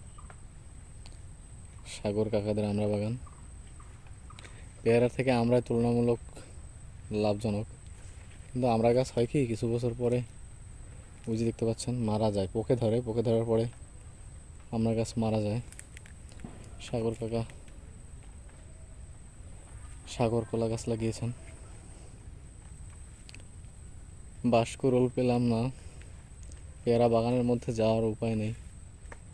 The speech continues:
আজকে আমি কৌটাও নিয়ে আসি নাই যে পেয়ারা পারবো। যাই হোক,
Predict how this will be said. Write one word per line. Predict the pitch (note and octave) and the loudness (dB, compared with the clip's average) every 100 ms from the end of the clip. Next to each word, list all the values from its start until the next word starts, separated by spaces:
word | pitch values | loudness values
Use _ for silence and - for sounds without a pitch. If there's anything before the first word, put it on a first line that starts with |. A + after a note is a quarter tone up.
| - - - B2 | -14 -16 -10 -6
আজকে | A2+ - B2 | -6 0 2
আমি | A#2+ A#2+ - - - - - - - - - - - | 4 0 -4 -14 -14 -14 -14 -14 -14 -14 -14 -14 4
কৌটাও | B2+ A#2+ C3+ C3 | 6 8 8 8
নিয়ে | A#2 A2+ | 8 8
আসি | - G#2+ | 4 4
নাই | G#2 | 4
যে | G#2 - | 2 2
পেয়ারা | G#2+ G#2+ A2 | 2 4 4
পারবো। | G2+ A2+ - - - - - - - - - A2 | 2 0 -4 -10 -14 -12 -14 -14 -14 -14 -6 4
যাই | A2 G#2 | 4 4
হোক, | A2+ | 2